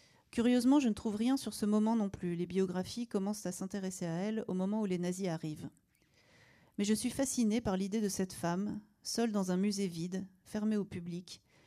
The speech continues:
et qui attend, sans bien savoir quoi. Elle n'écrit plus dans la revue, puisque Désarroi n'est plus là pour la diriger. Enseigne-t-elle encore en ces premiers mois de drôle de guerre ? Il est plausible que, sevrée d'activité intellectuelle,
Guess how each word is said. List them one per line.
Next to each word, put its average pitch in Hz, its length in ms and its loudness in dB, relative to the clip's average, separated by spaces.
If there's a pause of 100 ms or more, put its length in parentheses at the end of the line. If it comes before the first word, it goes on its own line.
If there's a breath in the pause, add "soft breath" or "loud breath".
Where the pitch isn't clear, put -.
(180 soft breath)
et 202 80 -2
qui 233 200 -4
attend, 196 440 0 (140)
sans 202 180 -8
bien 202 160 -2
savoir 156 340 -2
quoi. - 240 -6 (1800 soft breath)
Elle 190 120 -2
n'écrit 214 240 0
plus 240 160 0
dans 226 100 4
la 208 80 4
revue, 202 320 2
puisque 202 320 -4
Désarroi 185 500 2
n'est 196 120 0
plus 190 160 -4
là 180 100 0
pour 185 140 -4
la 170 100 0
diriger. 175 580 -2 (420 soft breath)
Enseigne-t-elle 220 600 2
encore 233 320 0
en 226 80 0
ces - 160 -2
premiers 202 380 -2
mois 202 200 0
de 180 120 0
drôle 180 260 0
de 180 100 2
guerre ? 185 460 -6 (640)
Il 208 100 -4
est 220 40 2
plausible 226 480 -2
que, 202 100 -4
sevrée 208 400 2
d'activité 190 580 -4
intellectuelle, 202 760 -2